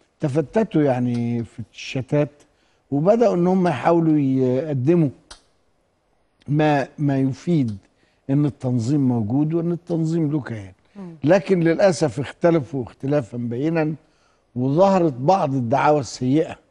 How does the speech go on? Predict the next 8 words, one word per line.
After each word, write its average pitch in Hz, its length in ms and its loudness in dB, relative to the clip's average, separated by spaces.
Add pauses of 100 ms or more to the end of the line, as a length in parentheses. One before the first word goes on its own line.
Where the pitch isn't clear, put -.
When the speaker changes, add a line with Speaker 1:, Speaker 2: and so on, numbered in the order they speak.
(460)
Speaker 1:
اللي 120 120 -2
فعلها 175 600 0
هيئة 165 360 2
أشرطة 139 440 -2
فيديو، 135 440 0 (540)
واتهموا 165 680 2
بعض 131 340 2
بالسرقات 113 800 0